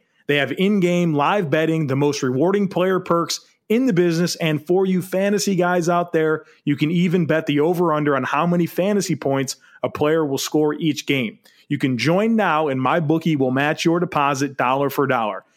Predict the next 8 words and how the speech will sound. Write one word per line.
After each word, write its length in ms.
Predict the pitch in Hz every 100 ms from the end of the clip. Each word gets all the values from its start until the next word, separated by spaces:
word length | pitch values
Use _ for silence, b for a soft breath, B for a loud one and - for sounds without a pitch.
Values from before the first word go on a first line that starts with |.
| _
Use 300 | 127 160 156
our 160 | 185 214
promo 440 | 214 226 202 160
code 300 | 156 143 139
Locked 480 | 127 127 135 185 -
On 260 | 190 190 180
two 280 | - 202 202
five 480 | 190 143 127 127